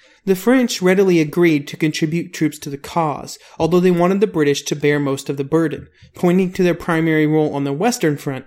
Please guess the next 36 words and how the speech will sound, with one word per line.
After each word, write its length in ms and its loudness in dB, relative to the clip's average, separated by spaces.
as 180 -6
the 80 0
reason. 400 -2
If 220 0
the 100 0
British 420 0
would 180 -2
contribute 580 0
any 240 2
troops 480 -4
was 140 -4
far 240 -2
from 180 -4
certain. 500 -2
In 240 4
London, 340 2
there 100 2
was 140 0
disagreement 760 0
among 300 0
the 80 0
government, 640 -6
and 100 -2
especially 540 0
between 380 -2
Kitchener 500 -2
and 220 -2
David 320 2
Lloyd 240 0
George. 580 -2
Kitchener 380 2
was 180 2
against 420 0
the 120 0
entire 360 0
campaign. 720 -6